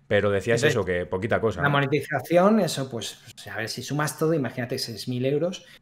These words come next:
Speaker 2: eh, después de,
Speaker 1: No,
Speaker 2: de
Speaker 1: nada.
Speaker 2: cuatro años de trabajo, un montón de horas diarias. Es decir, no compensa, o sea, no he metido la divulgación para, para ganar dinero,
Speaker 1: Claro.
Speaker 2: ¿vale?
Speaker 1: Y luego el
Speaker 2: Ni
Speaker 1: libro
Speaker 2: para
Speaker 1: que,
Speaker 2: ganar
Speaker 1: lo de,
Speaker 2: fama.
Speaker 1: lo que tienes
Speaker 2: No
Speaker 1: con
Speaker 2: sé para qué me he
Speaker 1: Pablo
Speaker 2: metido.
Speaker 1: <laughs> No
Speaker 2: ¿Para
Speaker 1: sé
Speaker 2: qué me he metido? ¿Qué hacemos aquí?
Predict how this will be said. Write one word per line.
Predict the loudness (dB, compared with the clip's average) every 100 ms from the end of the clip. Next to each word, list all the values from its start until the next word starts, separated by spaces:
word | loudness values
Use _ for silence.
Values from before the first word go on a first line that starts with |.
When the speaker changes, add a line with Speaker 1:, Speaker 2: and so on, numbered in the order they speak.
| _ -10
Speaker 2:
eh, | -8 -8
después | -10 -10 -8 -4
de, | 0 0 0 -4 -6
Speaker 1:
No, | -10
Speaker 2:
de | -12
Speaker 1:
nada. | -12 -6
Speaker 2:
cuatro | -6 -4
años | -4 -2
de | -2
trabajo, | -4 -2 -2 -2 0 0 0
un | -4
montón | -6 -6 -8 -8
de | -8
horas | -8 -10
diarias. | -12 -10 -10 -12 -18
Es | -20
decir, | -20 -20 -20 _ _ _ _
no | -14 -12
compensa, | -12 -10 -10 -12 -18
o |
sea, | -20 -20 -20 -20 _
no | -12 -8
he |
metido | -8 -10 -12 -12
la |
divulgación | -12 -12 -14 -14 -16
para, | -14 -14 -16 _ _ _
para | -8 -8
ganar | -10 -14
dinero, | -10 -8 -8 -10 _
Speaker 1:
Claro. | -8 -6 -6
Speaker 2:
¿vale? | -12 -18 _ _ -4
Speaker 1:
Y |
luego | 0 2
el | 0
Speaker 2:
Ni | 0
Speaker 1:
libro | 2
Speaker 2:
para | 2 0
Speaker 1:
que, | 0
Speaker 2:
ganar | 2
Speaker 1:
lo | 2
de, | 0
Speaker 2:
fama. | -2 -8
Speaker 1:
lo | -6
que | -4
tienes | -4 -2
Speaker 2:
No |
Speaker 1:
con | 2
Speaker 2:
sé | 4
para | 6
qué | 8
me |
he | 6
Speaker 1:
Pablo | 4
Speaker 2:
metido. | 2 0 -2 _
Speaker 1:
<laughs> | -10 -10 _ _
No | -4 2
Speaker 2:
¿Para | 4
Speaker 1:
sé | 8 10
Speaker 2:
qué |
me |
he | 10 8
metido? | 8 6 4 -6 2
¿Qué | 6
hacemos | 12 12 12 12
aquí? | 6 4 -2